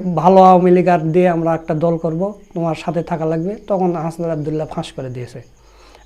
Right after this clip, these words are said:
দেওয়ার পরে হাসনাত আব্দুল্লাহর পিছনে পরিকল্পিতভাবে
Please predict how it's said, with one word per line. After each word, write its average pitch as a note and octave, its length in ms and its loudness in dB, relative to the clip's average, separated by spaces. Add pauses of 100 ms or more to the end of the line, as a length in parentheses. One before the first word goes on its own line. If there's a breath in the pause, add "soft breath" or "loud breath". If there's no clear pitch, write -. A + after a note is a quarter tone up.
দেওয়ার G#3+ 280 6
পরে B3+ 260 4
হাসনাত G3 340 0
আব্দুল্লাহর F#3+ 480 4
পিছনে G3+ 340 -2
পরিকল্পিতভাবে G#3 960 2